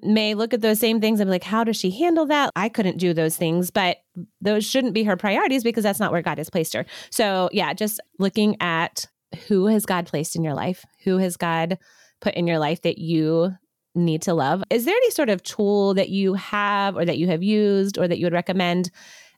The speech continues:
as far as writing out priorities? Like, "Here are the people that are in my life. Here are the responsibilities God has given me." How do I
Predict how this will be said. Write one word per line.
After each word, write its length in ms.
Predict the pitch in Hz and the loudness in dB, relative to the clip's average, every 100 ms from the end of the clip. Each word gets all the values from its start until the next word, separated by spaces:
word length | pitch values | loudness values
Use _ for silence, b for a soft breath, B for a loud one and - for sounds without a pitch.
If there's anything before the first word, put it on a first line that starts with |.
| - | -2
as 200 | 254 254 | -2 2
far 140 | 277 | 2
as 180 | 269 247 233 | 2 2 -2
writing 540 | 196 196 196 214 202 | 0 2 2 0 0
out 240 | 165 156 - | 0 -2 -4
priorities? 560 | 170 120 - 85 127 | -4 -2 -4 -6 -4
Like, 180 | 139 - | -4 -4
"Here 300 | - 302 285 | -6 -2 0
are 40 | |
the 80 | 269 | 0
people 420 | 254 233 226 208 | -2 -2 0 0
that 120 | 190 180 | 0 0
are 60 | |
in 100 | 175 | 0
my 140 | 165 120 | 0 -2
life. 220 | 110 - | -4 -4
Here 220 | 240 233 | -2 0
are 60 | 226 | 0
the 100 | 214 | 0
responsibilities 760 | 214 214 190 190 175 151 143 | -2 -2 -4 -2 0 0 -2
God 180 | 175 156 | -4 -4
has 100 | 147 | -4
given 280 | 165 151 143 | -6 -4 -2
me." 140 | 123 | -2
How 260 | 165 220 233 | -2 0 0
do 120 | 220 | 2
I 280 | 208 190 | 2 0